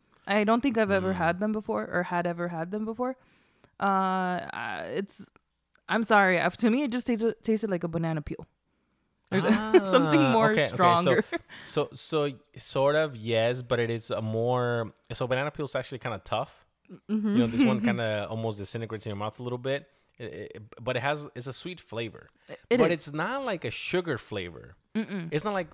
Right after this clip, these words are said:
Speaker 2: it's not like biting into a mango that's, that's sweet. It's more of a, it's almost like a flavored sweet,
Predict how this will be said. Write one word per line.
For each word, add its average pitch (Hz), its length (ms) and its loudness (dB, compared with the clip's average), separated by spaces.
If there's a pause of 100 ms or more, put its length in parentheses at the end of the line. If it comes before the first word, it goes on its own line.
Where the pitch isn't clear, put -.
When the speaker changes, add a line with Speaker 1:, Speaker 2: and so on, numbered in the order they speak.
Speaker 2:
it's 127 120 -6
not 175 100 -4
like 147 120 -2
biting 139 200 -2
into 127 160 -8
a 98 80 -6
mango 98 440 -4
that's, - 480 -10
that's 110 240 -10
sweet. 131 280 -8
It's 117 120 -6
more 120 260 -2
of 135 140 -2
a, 110 300 0 (800)
it's 135 140 -6
almost 190 160 -8
like 180 100 -8
a 131 60 -8
flavored 127 800 -6
sweet, - 420 -12